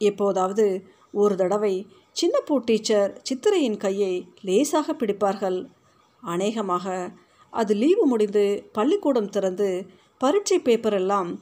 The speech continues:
திருத்தி கொடுத்த சமயமாக இருக்கும். சித்திரை கால் பரீட்சையில் கணக்கில் எழுபத்தெட்டு மார்க் எடுத்திருந்தாள். "குட்" என்று சித்திரையின் தலையை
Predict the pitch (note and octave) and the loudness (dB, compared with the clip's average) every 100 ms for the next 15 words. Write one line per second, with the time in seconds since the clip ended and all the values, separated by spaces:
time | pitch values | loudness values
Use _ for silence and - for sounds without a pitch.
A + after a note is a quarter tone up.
0 | _ E4 G#4 G4+ - A3+ G#3 F#3+ F#3+ G3 | _ -4 0 0 2 0 0 -6 -4 -2
1 | A3 A3+ B3 B3+ G3 F#3 G3 F#3+ - _ | -2 -2 0 2 0 0 -4 -4 -10 _
2 | _ _ _ _ _ _ _ _ - G#3+ | _ _ _ _ _ _ _ _ -10 -10
3 | - D4 A3+ G3 F#3+ G3+ G3+ F#3 G#3 F#3+ | -2 0 0 0 -2 -2 -4 -4 -6 -6
4 | F3+ - - _ _ A#3 D4+ G4+ C#4+ G3 | -6 -10 -16 _ _ -2 -2 0 -2 0
5 | G3 D#4+ D4 A#3+ G3+ F#3 C#4 G#3+ G3 G#3 | 0 0 -4 -4 -2 -2 -2 -2 -2 -2
6 | G3 F#3+ F#3 F#3 - _ _ _ _ _ | -2 0 -2 -2 -10 _ _ _ _ _
7 | G3 C4 A3+ - _ _ - G#3 G#3 G3 | -2 0 0 -6 _ _ -2 0 0 0
8 | F#3+ C#4+ G#4 F4+ A#3 G3+ G3 G3+ G#3 | -2 -4 0 0 -2 -2 0 2 2